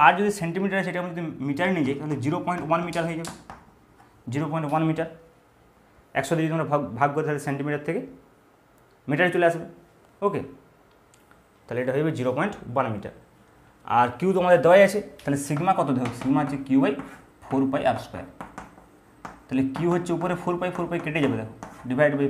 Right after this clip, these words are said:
four pi into আর স্কয়ার মানে কত? জিরো পয়েন্ট ওয়ান তার হোল স্কয়ার। তাহলে ফোর পাই, ফোর পাই কেটে গেল, ওয়ান by zero point zero one, তার মানে হান্ড্রেড। তাহলে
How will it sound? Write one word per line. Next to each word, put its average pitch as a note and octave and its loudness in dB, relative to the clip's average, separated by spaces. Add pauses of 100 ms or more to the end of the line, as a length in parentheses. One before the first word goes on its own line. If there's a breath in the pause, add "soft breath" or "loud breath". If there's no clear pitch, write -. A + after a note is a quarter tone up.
four D3+ -2
pi F3 2
into F3 -8 (420)
আর C#3 6
স্কয়ার D#3 -2
মানে D#3 -4
কত? E3 -4 (140)
জিরো C#3+ 0
পয়েন্ট D3 -2
ওয়ান C#3+ 2
তার D#3+ -4
হোল B2 -4
স্কয়ার। - -10 (480 soft breath)
তাহলে B2 -6
ফোর D3+ 0
পাই, D#3 -4
ফোর D3+ -4
পাই D3+ -2
কেটে C3+ -2
গেল, - -4 (220)
ওয়ান C#3+ 2 (100)
by F3 4 (580)
zero B2+ 0
point G3+ 0 (540)
zero C3 0
one, G#2 -6 (760)
তার A#2+ -4
মানে D#3+ -2
হান্ড্রেড। B2 0 (800)
তাহলে A#2+ -4